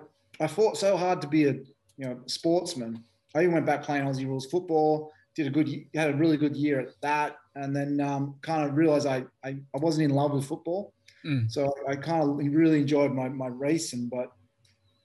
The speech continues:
Speaker 1: I kind of just felt it, it wasn't loving me back, and it was time to move on. And I think when I, I kind of made that decision that I'm just gonna go out there and just ride because I, like, enjoy riding, it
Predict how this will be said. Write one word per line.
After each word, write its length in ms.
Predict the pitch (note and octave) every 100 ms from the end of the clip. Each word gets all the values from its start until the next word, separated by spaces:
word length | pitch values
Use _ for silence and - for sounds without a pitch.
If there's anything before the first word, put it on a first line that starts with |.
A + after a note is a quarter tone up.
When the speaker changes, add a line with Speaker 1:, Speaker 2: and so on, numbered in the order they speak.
| _ -
Speaker 1:
I 100 | C#3
kind 240 | E3 E3
of 100 | D3
just 160 | C3 -
felt 380 | D3 C3+ C3+
it, 40 | D3+
it 60 |
wasn't 340 | C#3+ D#3 C#3+ C3+
loving 240 | D3 C3+
me 100 | C3+
back, 380 | A#2 C#3+ A#2+ - - _ _ _ _ _
and 140 | C3+
it 40 | C3
was 120 | C3
time 260 | - D3 C#3+
to 60 |
move 280 | C3 C3+ B2
on. 280 | B2 G#2+ G2+ _ _ _ -
And 140 | C#3+
I 40 | D3+
think 220 | A#3+ A#3+
when 100 | A3
I, 260 | G3+ F#3
I 20 | D#3+
kind 320 | - F3+ F#3
of 220 | E3+ C#3 - _ _ _
made 300 | D#3 F3+ G3
that 160 | E3+ C#3
decision 440 | C#3 D#3+ D3 C3+
that 160 | C#3 C#3 -
I'm 160 | D3
just 160 | D3+ -
gonna 300 | F#3 C#3+ D3
go 160 | E3 D#3
out 80 |
there 100 | C#3+
and 80 | C3
just 220 | B2 - _ _
ride 300 | C3 D3 D3
because 180 | C#3 C#3
I, 40 |
like, 200 | B2+ C3 - C3+
enjoy 220 | B2 C3+
riding, 460 | C3 C#3+ F3 F#3+ - _ _ _ _ _ -
it 300 | D3 -